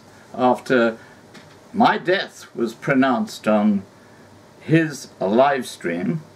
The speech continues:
and I'll also put that link down directly below. And you'll see in the side chat how all these regulars,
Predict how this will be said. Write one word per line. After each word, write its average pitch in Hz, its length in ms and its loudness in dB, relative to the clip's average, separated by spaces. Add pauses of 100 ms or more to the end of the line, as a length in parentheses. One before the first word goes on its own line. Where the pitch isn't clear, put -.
(1000)
and 117 140 2
I'll 120 200 2
also 156 300 0
put - 300 -8
that 175 280 -2
link 98 300 -6
down 85 360 -4 (160)
directly - 440 -10
below. 95 420 -6 (2500)
And 139 460 0 (240)
you'll 165 240 6
see 247 220 0
in 240 140 4
the 208 80 4
side 180 360 2
chat 156 340 0
how 139 460 2 (580)
all 190 280 6
these 156 380 -2 (300)
regulars, 131 760 0